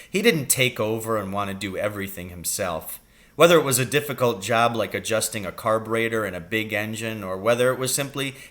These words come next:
tipping some raisins into a basin, he always let me go ahead and do it myself while he watched and stood ready to help. He was watching me now as I opened the first packet of raisins. Hey!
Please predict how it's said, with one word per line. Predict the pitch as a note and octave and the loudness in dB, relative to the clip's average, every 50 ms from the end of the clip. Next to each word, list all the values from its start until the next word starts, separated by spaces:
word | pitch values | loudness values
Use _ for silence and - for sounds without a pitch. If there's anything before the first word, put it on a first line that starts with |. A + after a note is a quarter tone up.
| - _ | -8 _
tipping | - D#3 D3+ D#3 - D#3 D#3 D3+ | 0 0 2 4 4 2 2 4
some | B2 - D3 D3 C#3 C3 | 4 2 2 2 2 2
raisins | C3+ C#3 D#3 D#3+ C#3 A2 A2+ A2 A2 G2 G2+ | 2 2 2 2 0 -2 -4 -4 -4 -4 -4
into | A#2 A#2+ A#2 - A#2+ A#2+ | -4 -4 -4 -2 -2 -2
a | |
basin, | A#2+ A#2 A2+ A#2 C#3 D3 - - F2 D2+ D2+ D#2 - - - - - - - - _ | -2 0 0 -2 0 0 -2 -4 -4 -6 -12 -12 -16 -18 -20 -20 -20 -20 -20 -20 _
he | _ A#2+ B2 | _ 4 4
always | C3 D3 D#3 D#3+ D3+ C3 | 4 6 4 4 2 4
let | C#3 D3 C#3+ C#3+ | 4 4 4 4
me | C#3 C3+ C3 | 0 -4 0
go | A#2+ C3 C3 C3 | 4 6 6 6
ahead | B2 A#2+ B2+ B2+ C3 B2 | 6 4 4 2 2 2
and | A2+ A2 G#2 | 0 -4 -2
do | A#2+ B2+ | -2 -2
it | B2 - | -2 0
myself | A#2 A2+ A2+ A2 - - C3 A#2+ A2 G#2 - G#2+ | -2 -2 0 0 0 2 4 2 2 2 0 0
while | G#2 G2+ G2+ | 0 0 0
he | A2 A2 | -2 -4
watched | G#2 G#2 A2+ A2+ A2 G#2 G2 - - - A2+ | -2 0 2 2 2 2 0 -4 -6 -6 -6
and | G2 G2 | -4 -2
stood | F#2+ - - B2 A#2 G#2+ | -2 -2 0 -2 -4 -2
ready | G2+ G#2 G#2+ G#2 G#2 G2+ | 0 0 0 0 0 -2
to | G2+ G2 | -2 -2
help. | F2+ F2+ A2 G2 E2 D2+ - - - _ _ - _ _ _ _ | -2 0 -2 -2 -2 -4 -8 -14 -20 _ _ -20 _ _ _ _
He | _ B2 B2+ | _ -2 -2
was | B2+ A#2+ B2 | 0 2 4
watching | C3+ C3+ C3+ C3 - B2 A#2 | 4 4 4 4 0 -2 -2
me | A2+ A2+ G#2+ | -4 -4 -2
now | A2 A#2 A#2 A2 G#2 G2 | -2 0 0 0 0 -2
as | F#2+ G2 | -2 -2
I | G2 F#2+ | -2 0
opened | G2+ A2 A2 - G#2+ G2 | -2 -2 -4 -6 -8 -8
the | F#2+ F2 | -8 -10
first | - - A2+ A2+ A2+ - | -4 -2 -2 -2 -2 -2
packet | - G#2+ F#2 F2+ - - D#2+ | -4 -4 -4 -4 -6 -8 -10
of | E2+ D#2+ F2+ | -10 -8 -6
raisins. | F2+ E2+ E2 E2 - C#2+ D2 D#2 - - - - _ _ _ _ _ _ _ _ _ _ _ _ _ _ _ _ _ _ _ _ - - | -6 -6 -4 -6 -8 -10 -10 -12 -12 -12 -12 -16 _ _ _ _ _ _ _ _ _ _ _ _ _ _ _ _ _ _ _ _ -4 8
Hey! | A#3+ D#4 D#4+ B3+ E3 A#2+ F#2+ - | 12 12 12 12 12 8 4 -4